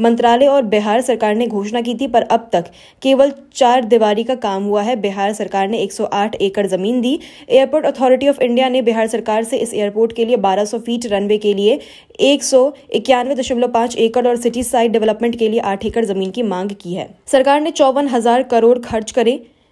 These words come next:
सड़कों की कनेक्टिविटी बेहतर की। मुख्यमंत्री नीतीश कुमार ने कहा कि बिहार सरकार ने अब तक चौवन हजार करोड़ खर्च कर सड़कों की कनेक्टिविटी बेहतर की है। जब से हमें काम करने का मौका मिला है, हम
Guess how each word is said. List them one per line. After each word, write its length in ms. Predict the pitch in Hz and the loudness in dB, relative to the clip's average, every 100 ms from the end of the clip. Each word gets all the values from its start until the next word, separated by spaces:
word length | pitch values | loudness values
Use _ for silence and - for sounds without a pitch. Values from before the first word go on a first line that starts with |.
| _ _ - | _ _ -2
सड़कों 340 | 285 269 320 | 0 0 -2
की 140 | 294 | -4
कनेक्टिविटी 580 | 294 254 220 226 220 254 | 0 0 0 -4 -4 -4
बेहतर 340 | 202 196 190 196 | -4 -4 -4 -6
की। 260 | 165 - _ _ _ _ _ - | -6 -14 _ _ _ _ _ -6
मुख्यमंत्री 420 | 247 294 294 294 | -2 2 2 2
नीतीश 240 | 330 302 285 | 0 0 0
कुमार 240 | 285 285 | 0 2
ने 100 | 277 | 2
कहा 200 | 269 277 | 0 -2
कि 120 | 311 | 0
बिहार 240 | 262 247 247 | 0 0 0
सरकार 320 | 254 247 240 | 0 0 0
ने 100 | 247 | 0
अब 160 | 226 233 | -2 -2
तक 100 | 269 | -2
चौवन 300 | 269 233 233 | 0 0 0
हजार 280 | 233 226 226 | 0 0 0
करोड़ 300 | 226 233 240 | 2 2 0
खर्च 280 | 226 208 | -4 -8
कर 180 | - 247 | -2 -2
सड़कों 340 | 247 226 214 240 | 0 -4 -2 -2
की 100 | 240 | 0
कनेक्टिविटी 520 | 240 208 214 202 240 | -2 -2 -6 -6 -4
बेहतर 320 | 196 190 240 | -4 -2 -4
की 160 | 233 240 | -2 -2
है। 100 | 269 | 0
जब 180 | 233 | -2
से 120 | 233 233 | -2 -4
हमें 220 | 220 233 | -2 -2
काम 220 | 214 202 | -2 -2
करने 200 | 214 208 | -2 -2
का 100 | 202 | -4
मौका 260 | 190 185 240 | -4 -4 -2
मिला 200 | 233 233 | 0 0
है, 160 | 247 | -2
हम 260 | 226 240 | -2 -2